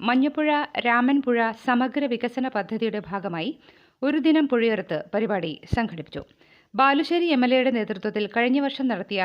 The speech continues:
കാടറിയാം കക്കയത്തേക്ക് എന്ന പരിപാടിയുടെ രണ്ടാം ഘട്ടമായാണ് പരിപാടി സംഘടിപ്പിച്ചത്. ഇരു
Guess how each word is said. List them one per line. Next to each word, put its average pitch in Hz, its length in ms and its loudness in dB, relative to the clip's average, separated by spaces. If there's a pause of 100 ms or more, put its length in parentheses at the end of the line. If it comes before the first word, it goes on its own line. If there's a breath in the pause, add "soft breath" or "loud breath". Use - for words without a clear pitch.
(120)
കാടറിയാം 269 600 2
കക്കയത്തേക്ക് 214 680 -4 (100)
എന്ന 185 180 -6
പരിപാടിയുടെ 185 560 -4 (440 loud breath)
രണ്ടാം 269 340 2 (100)
ഘട്ടമായാണ് 214 520 -2 (120)
പരിപാടി 180 360 -4 (200)
സംഘടിപ്പിച്ചത്. 175 520 -8 (520 soft breath)
ഇരു 302 200 2